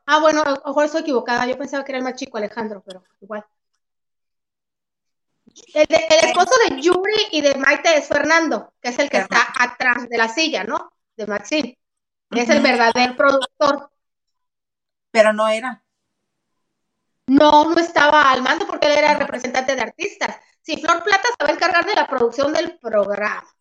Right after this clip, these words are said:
Speaker 1: pero acá del dinero y de los tejas y manejas es Fernando. Fernando era, era, era manager, además de Yuri, tuvo a, pues, tuvo a Pandora un tiempo, lanzó sin mucho éxito a Alejandra,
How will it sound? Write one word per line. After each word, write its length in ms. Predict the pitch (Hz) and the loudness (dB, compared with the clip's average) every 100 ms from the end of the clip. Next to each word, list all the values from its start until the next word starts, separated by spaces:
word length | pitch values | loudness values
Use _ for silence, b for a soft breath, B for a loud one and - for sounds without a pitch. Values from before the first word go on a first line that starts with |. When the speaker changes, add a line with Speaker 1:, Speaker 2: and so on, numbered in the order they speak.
| _ | _
Speaker 1:
pero 260 | 220 226 | -2 0
acá 300 | 220 220 262 320 | 0 2 2 4
del 140 | 330 277 | 2 -2
dinero 360 | 233 262 277 277 | -4 0 0 0
y 40 | |
de 160 | 226 202 | -4 -8
los 220 | 196 - | -12 -10
tejas 260 | 247 285 320 | -8 -6 -4
y 60 | |
manejas 360 | 330 311 311 311 B B - | -4 -4 -6 -10 B B -14
es 140 | 226 | -8
Fernando. 360 | 247 262 311 285 | -4 -2 -2 -2
Fernando 400 | 269 277 277 311 | -2 0 2 2
era, 260 | 349 339 285 | 4 2 0
era, 480 | 277 320 311 240 - _ _ - | 0 2 0 -2 -12 _ _ -6
era 180 | 254 | 0
manager, 460 | 285 269 381 302 247 | 0 0 0 0 -2
además 360 | 226 220 226 262 | -4 -2 -2 0
de 100 | 330 | 0
Yuri, 480 | 330 330 359 370 - | 0 0 -2 -6 -10
tuvo 300 | - 277 302 285 | -8 2 4 6
a, 400 | 254 226 208 180 - _ _ _ _ _ _ _ | 4 4 2 -2 -10 _ _ _ _ _ _ _
pues, 160 | 262 - | -10 -2
tuvo 160 | 247 | -2
a 60 | 247 | 0
Pandora 340 | 208 220 226 220 | -2 -2 -2 -2
un 140 | 208 - | -4 -6
tiempo, 680 | 247 262 277 277 262 262 262 B B | -2 0 0 -2 0 0 0 B B
lanzó 360 | 247 240 247 247 | -2 -2 -2 -6
sin 180 | 262 269 | -4 -6
mucho 240 | 262 285 | -4 -2
éxito 360 | 254 - 285 269 | -4 -6 -6 -4
a 40 | |
Alejandra, 720 | 214 208 233 277 294 262 233 | -4 0 0 0 0 0 0